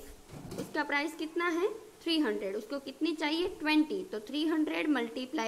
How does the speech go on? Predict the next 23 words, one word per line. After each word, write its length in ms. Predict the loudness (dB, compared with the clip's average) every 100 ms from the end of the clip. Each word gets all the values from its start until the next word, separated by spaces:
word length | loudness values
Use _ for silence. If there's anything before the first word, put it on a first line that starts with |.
| 0
by 120 | 0 0
ट्वेंटी, 420 | -2 -2 -2 -4 -10 -18 -20 -20 -20 -20 -20 -20 -20 -20 -20 -20 -20 -20 -20 -20 -20 -20 -20 -20 -20 -20 -20 -20 -20 -20 -20 -20 -20 -20 -20 -20 -20 -20 -20 -20 -20 -20 -20 -18 -12
तो 60 | -2
total 360 | 0 0 -2
cost 260 | 0 -2 -2
कितना 300 | -4 2 4
आएगा? 260 | 4 4 2 2 -6 -18 -20 -20 -20 -20 -20 -20 -18 -10
सिक्स 260 | -10 -6 -4
थाउजेंड। 1600 | -2 -4 -8 -12 -16 -20 -20 -20 -20 -20 -20 -20 -20 -20 -8 -8
Okay, 320 | -4 -2 -2 -4 -18 -20 -20 -12 -2 2
and 260 | 2 2 0
bucket, 440 | 0 -4 -4 -8 -18 -20 -16
उसका 280 | -14 -8 -6
price 340 | 0 2 0 -2
कितना 240 | -4 0
है? 140 | 0 0
सेवेंटी 460 | 0 0 0 0
फ़ाइव, 200 | -4 -4
उसको 200 | -4 -6
कितने 320 | -12 -6 -2
bucket 340 | 0 0 -2 -2
चाहिए? 340 | -2 0 -2 0
ट्वेंटी। 440 | 0 0 -2